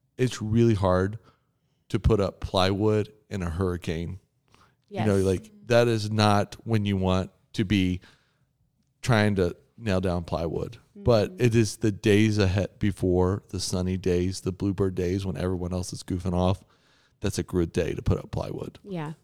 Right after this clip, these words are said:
Speaker 1: And that's the same with friendship and community, is don't wait.
Speaker 2: Right. Build that up, relational equity now.
Speaker 1: Yeah.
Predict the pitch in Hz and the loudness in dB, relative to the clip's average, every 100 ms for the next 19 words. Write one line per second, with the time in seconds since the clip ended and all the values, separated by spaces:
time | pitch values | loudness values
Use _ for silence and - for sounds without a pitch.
0 | - 101 104 110 - 95 104 92 92 90 | -6 -2 2 2 0 -2 0 0 0 -2
1 | - 95 - 87 - - 92 90 90 90 | -2 -2 -2 -4 -6 -14 -14 -6 -2 -2
2 | 82 90 90 90 - - _ _ _ _ | -4 -6 -6 -8 -10 -16 _ _ _ _
3 | 101 95 - - - - - - - _ | 0 0 -2 -14 -10 -8 -8 -14 -20 _
4 | _ 190 175 170 _ - 202 196 180 170 | _ -10 -8 -10 _ -4 -2 -2 -2 -6
5 | - 190 180 165 - 185 175 - 180 175 | -6 -4 -4 -4 -6 -6 -8 -6 -4 -2
6 | 165 165 156 170 - _ - 92 92 | -2 -4 -6 -8 -10 _ -10 -4 -4